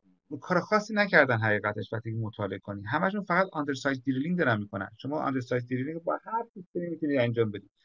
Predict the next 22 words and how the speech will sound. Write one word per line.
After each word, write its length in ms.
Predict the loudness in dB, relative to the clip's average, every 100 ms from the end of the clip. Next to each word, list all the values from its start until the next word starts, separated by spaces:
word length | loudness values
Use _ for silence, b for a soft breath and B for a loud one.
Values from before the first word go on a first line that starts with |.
| B B _
خود 200 | -4 -2
میش 400 | 2 2 2 0
که 160 | 2 2
اصلاً 140 | 2
خودش 280 | -2 -4 -2
ادعا 280 | -4 0 2
نداره 300 | 2 2 0
ایمپلنتش 460 | -2 -2 -4 -4 -2
برای 200 | -2 -2
استخوان 380 | -6 -6 -4
نرم 300 | 0 0 0
هست، 160 | 0 -2
میگه 140 | -4
با 160 | 0 0
آندرسایز 560 | 0 -2 0 0 0 -2
درینگ 340 | -2 -2 -2
می‌تونه 280 | -4 -2 -2
ایمپلنت، 560 | -2 0 0 2 0 -2 _ _ _ _ -4
اه، 360 | -2 0 -2
منو 300 | 2 2 4
بکاری. 440 | 2 0 0 -2 -8 _ _ _ _ _ 0
و 320 | 2 4